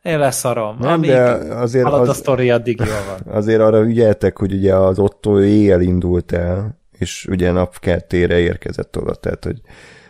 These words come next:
Speaker 2: azért nem az volt, mint a Trónok harca volt a hatodik évadában, amikor Varys tényleg ilyen ezer mé-, mérföldeket teleportált <laughs> a végén már. Úgyhogy, ö,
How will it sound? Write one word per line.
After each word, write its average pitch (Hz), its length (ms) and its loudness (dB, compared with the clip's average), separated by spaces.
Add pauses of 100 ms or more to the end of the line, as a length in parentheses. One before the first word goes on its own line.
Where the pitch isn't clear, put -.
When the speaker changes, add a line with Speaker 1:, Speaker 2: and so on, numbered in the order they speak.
Speaker 2:
azért 87 240 -4
nem 104 120 0
az 101 140 2
volt, 90 240 0
mint 92 220 -4
a 92 80 0
Trónok 90 320 -4
harca 90 240 -2
volt 87 120 2
a 90 40 -4
hatodik 92 400 -2
évadában, 92 380 2
amikor 95 200 0
Varys 92 420 0 (220)
tényleg 90 280 0
ilyen 90 220 2
ezer 92 300 2
mé-, 92 180 0
mérföldeket 90 640 0
teleportált 92 760 0 (280)
<laughs> - 240 -12
a - 60 -2
végén - 480 -4
már. 117 380 -2 (500)
Úgyhogy, 104 360 -2
ö, 101 200 4